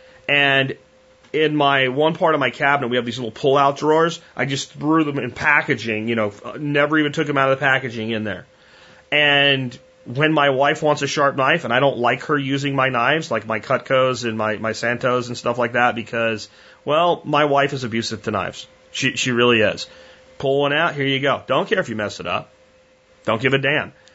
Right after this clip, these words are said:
This is another one of those. This is a more substantial knife. This looks a lot like, it's about the size of, like, a Mora number two, but it's more like the Moras that are, you know, rubber handled.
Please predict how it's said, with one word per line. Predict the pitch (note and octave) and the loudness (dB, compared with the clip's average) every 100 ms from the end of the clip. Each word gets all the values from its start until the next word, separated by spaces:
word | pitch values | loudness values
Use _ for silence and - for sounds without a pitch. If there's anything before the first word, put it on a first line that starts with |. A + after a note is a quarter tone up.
| _ _ A#2+ | _ _ -12
This | A2+ F#3 A3 A3 | -4 0 0 0
is | F3 D#3+ | -2 0
another | D#3 D3 E3 F#3 | 2 2 2 2
one | E3 D#3 | 2 2
of | C#3+ | 2
those. | C#3+ B2 | 2 0
This | C3+ D3 | -2 -6
is | E3 C#3+ | -6 0
a | C3 | 0
more | C3 C3+ C#3 | 2 2 2
substantial | C3+ A2 C3+ C#3 C#3+ C#3 | 0 -4 0 0 2 0
knife. | B2 A2 | 0 0
This | C#3 D#3+ F3 | 0 0 0
looks | F3+ F3 D3+ | 0 0 0
a | |
lot | C#3+ C#3 C#3+ | 2 2 2
like, | C3 C3 B2 A#2+ A2+ - - - - | 2 2 4 2 -2 -14 -20 -20 -20
it's | - | -4
about | D#3 D#3 | -2 0
the | |
size | C#3+ E3 D3+ E3+ D#3+ | 0 2 4 2 0
of, | C#3+ | 0
like, | C#3+ | 0
a | C3+ | 0
Mora | B2+ C3+ C#3 | 2 2 2
number | C3 B2 | 2 0
two, | A#2+ C3+ | -2 -4
but | A#2 | -4
it's | - | -2
more | C#3 D3 | 0 4
like | D3 C3+ | 2 0
the | B2+ | -2
Moras | B2 B2+ C3 B2 G#2 | 0 4 4 2 -2
that | B2 A#2 | 0 2
are, | A#2 A#2 A2+ A2 - - - | 4 4 4 2 0 -14 -10
you | B2+ | -2
know, | B2 | 0
rubber | A#2 B2+ B2+ | 2 2 0
handled. | A#2+ A#2 G#2 E2+ | 0 0 0 -6